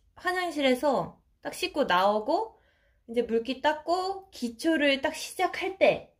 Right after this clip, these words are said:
제일 먼저 하는 스킨, 그 다음에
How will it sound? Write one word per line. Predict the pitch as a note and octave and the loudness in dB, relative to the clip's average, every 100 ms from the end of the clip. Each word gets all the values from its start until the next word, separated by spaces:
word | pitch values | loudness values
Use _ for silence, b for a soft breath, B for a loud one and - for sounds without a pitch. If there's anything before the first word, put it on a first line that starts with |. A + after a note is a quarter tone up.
| _ | _
제일 | - C#4 D#4+ | 2 4 4
먼저 | D#4+ C#4 B3 | 2 4 4
하는 | A3 G3+ F3 D3 - _ | 2 0 -2 -4 -8 _
스킨, | - - - D#4 D#4+ _ _ _ _ _ _ _ _ _ _ - - | -20 -18 -8 -8 -8 _ _ _ _ _ _ _ _ _ _ -18 -12
그 | F#3+ | 0
다음에 | G#3+ G#3 G#3 | 2 2 0